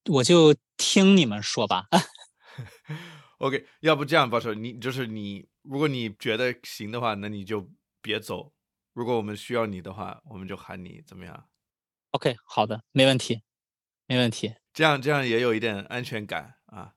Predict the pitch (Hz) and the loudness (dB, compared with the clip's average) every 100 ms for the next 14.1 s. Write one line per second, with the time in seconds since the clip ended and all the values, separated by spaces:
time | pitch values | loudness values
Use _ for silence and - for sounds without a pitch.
0 | _ 165 151 - - _ _ _ _ _ | _ 4 4 -2 -20 _ _ _ _ _
1 | _ - 123 127 110 101 117 104 107 95 | _ -6 -4 -4 -4 -6 -8 -8 -8 -8
2 | - 107 107 90 - _ 107 104 104 95 | -8 -8 -8 -12 -16 _ -10 -8 -6 -6
3 | 95 95 - _ _ - 110 104 113 98 | -8 -10 -14 _ _ -12 -10 -6 -8 -8
4 | 98 98 110 101 - _ _ _ _ _ | -12 -8 -8 -8 -14 _ _ _ _ _
5 | _ - 110 113 - _ 127 127 _ _ | _ -4 -2 -4 -12 _ 0 0 _ _
6 | - 123 147 143 135 127 123 123 110 _ | 4 6 8 6 6 4 4 2 0 _
7 | - 165 - 175 - - _ _ - 170 | -4 -4 -14 -16 -14 -18 _ _ -12 -12
8 | 175 165 151 135 117 _ - - - _ | -12 -16 -18 -20 _ _ -14 -14 -16 _
9 | _ _ 135 113 95 - 107 107 127 127 | _ _ -6 -4 -6 -10 -12 -4 -2 -2
10 | - 113 110 107 101 104 104 107 98 107 | 0 -2 0 -4 -6 -6 -4 -4 -6 -8
11 | 101 98 95 92 92 101 95 _ _ _ | -8 -10 -12 -14 -16 -16 -18 _ _ _
12 | _ _ - 107 107 98 - - _ _ | _ _ -16 -16 -16 -18 -20 -20 _ _
13 | _ _ _ _ _ _ _ - 123 117 | _ _ _ _ _ _ _ 0 2 2